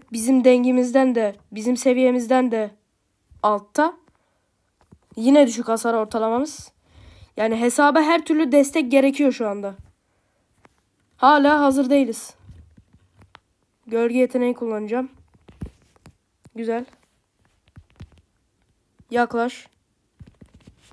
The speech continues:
Lan gölge yeteneği mesafesi yetmedi. Şaka gibi. Mesafe yetmedi. Şuraya kadar gitti. Adam şurada.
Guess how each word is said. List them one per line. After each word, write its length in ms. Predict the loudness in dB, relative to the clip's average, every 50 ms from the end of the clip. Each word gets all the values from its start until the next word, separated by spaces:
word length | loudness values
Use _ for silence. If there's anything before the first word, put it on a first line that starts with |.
| _ _ _ _ _ _ _ _ _ _ _ -20 _ _ _ _ _ _ _ _ _ _ -2
Lan 160 | 0 0 4
gölge 320 | 6 8 8 8 6 6 4
yeteneği 360 | 4 2 2 2 2 4 4
mesafesi 640 | 4 4 4 4 4 4 2 2 0 -4 -2 -2
yetmedi. 540 | -2 -2 0 0 0 2 2 0 0 -2 -6 -10 _ _ _ _ _ _ _ _ -20 _ _ _ _ _ _ _ _ _ _ _
Şaka 380 | -6 -4 -2 0 2 2 2
gibi. 300 | 2 2 0 -2 -4 -6 -10 -14 _ _ _ _ _ _ _ _ _ _ _ _ _ _ _ _ -6
Mesafe 560 | -4 -4 -2 0 2 4 4 4 4 2 -2
yetmedi. 360 | -2 0 2 2 2 2 2
Şuraya 380 | -2 -2 0 2 2 2 2 0
kadar 260 | 0 0 0 0 -2
gitti. 300 | -2 -4 -4 -4 -2 0
Adam 340 | 0 2 2 2 0 0 -2
şurada. 340 | -4 -4 -4 -4 -6 -6